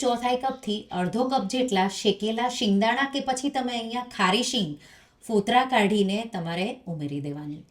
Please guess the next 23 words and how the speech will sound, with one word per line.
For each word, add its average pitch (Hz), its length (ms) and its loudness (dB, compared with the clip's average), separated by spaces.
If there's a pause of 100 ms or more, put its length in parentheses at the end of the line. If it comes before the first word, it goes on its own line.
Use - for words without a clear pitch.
(260)
અને 196 200 -2
પછી 185 340 -2 (220)
આપણે 180 260 -2 (140)
મમરા 170 420 0 (300)
અને 170 120 -6 (120)
શીંગને 185 840 -4 (100)
આ 170 120 -2
રીતે 175 240 -2 (240)
તમે 185 280 -2
જે 196 60 6 (100)
લાલ 170 260 -2
મરચું 170 320 -4
ઉમેર્યું 175 380 -2
એનાથી 160 420 -6
કોટિંગ 160 400 0
કરવાનું 143 480 -6
છે. - 100 -12 (580)
લાલ 214 320 6 (100)
મરચું 254 360 2 (100)
તમે 226 260 -2
તમારા 214 320 0
સ્વાદ 196 280 2
પ્રમાણે 202 400 0